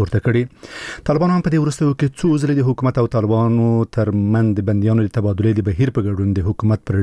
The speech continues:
ډیرو اقداماتو انتقادونه کړي. دا انتقادونه داسې مهال کېږي چې په افغانستان کې د سولې د راوستو هڅې لا هم روانې دي او په دې ترڅ کې د ځینو څارونکو په نظر یو لړ پرمختګونه هم شوي. خو آیا پر دې انتقادونو سربیره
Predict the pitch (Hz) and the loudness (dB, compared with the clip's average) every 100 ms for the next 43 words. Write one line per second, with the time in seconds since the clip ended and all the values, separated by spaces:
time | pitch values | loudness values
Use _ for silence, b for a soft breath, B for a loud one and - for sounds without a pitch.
0 | 92 143 113 107 104 98 101 107 101 - | 2 2 0 -2 -4 -2 -2 0 -2 -2
1 | 104 90 92 - 117 147 B B B B | -2 0 -2 0 0 -2 B B B B
2 | B - 127 131 - 131 131 123 120 - | B -2 0 0 0 0 2 2 -2 -2
3 | 123 101 117 - 117 113 110 - 120 110 | -2 0 0 0 0 2 0 0 0 0
4 | 107 - 104 110 90 107 98 110 98 - | 0 -2 -2 -2 -2 -2 0 0 -2 0
5 | 117 117 120 110 107 101 95 - - 147 | 2 2 2 0 -2 -2 -4 -6 -2 0
6 | 85 101 - 92 95 92 123 127 - 107 | 0 -4 -4 -4 -2 0 0 -2 -2 -2
7 | 107 113 117 104 107 107 107 110 139 139 | 2 2 0 0 0 0 0 0 0 -2
8 | - 135 120 127 147 139 - 104 113 143 | -4 -2 -2 0 0 0 -2 -2 -2 -2
9 | 123 101 90 104 - B B B B 113 | -2 -4 -2 -2 -4 B B B B 0
10 | 110 104 107 - 160 117 101 - 107 101 | 2 2 0 -2 -4 -2 -2 -2 -2 0
11 | 98 98 90 113 117 - B B - - | 0 0 0 0 0 -2 B B -4 0
12 | 131 101 - 110 101 165 139 - 131 127 | 0 -2 -4 -2 0 0 -2 -2 -2 -2
13 | 123 120 104 | 0 -2 0